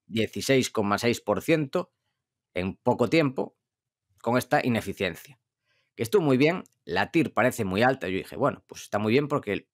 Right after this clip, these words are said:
lo hago y en diez días me saco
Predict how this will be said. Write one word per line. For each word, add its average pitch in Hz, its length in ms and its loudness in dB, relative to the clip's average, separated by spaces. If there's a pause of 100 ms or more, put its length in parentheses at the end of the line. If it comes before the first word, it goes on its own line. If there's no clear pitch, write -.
(120)
lo 90 160 0
hago 147 360 0 (240)
y 107 180 -2
en 101 120 -2
diez 120 240 2
días 156 460 -2 (420)
me 110 180 -2
saco 123 460 0